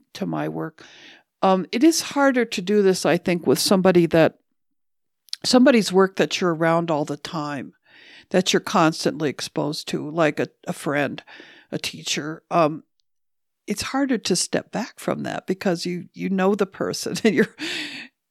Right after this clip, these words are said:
you know, it's not a, a piece hanging in a museum or something.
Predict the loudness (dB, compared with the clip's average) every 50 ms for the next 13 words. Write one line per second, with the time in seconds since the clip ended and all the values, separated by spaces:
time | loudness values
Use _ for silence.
0 | _ -4 -4 -2 0 2 2 0 0 0 0 0 2 2 2 2 0 -2 _ -8
1 | -8 -6 -4 -2 -2 -2 -2 0 2 2 2 4 2 2 2 2 2 2 4 2
2 | 2 2 2 2 4 4 4 2 2 -2 -2 -2 -2 -4 -4 -2 -4 -6 -6 -8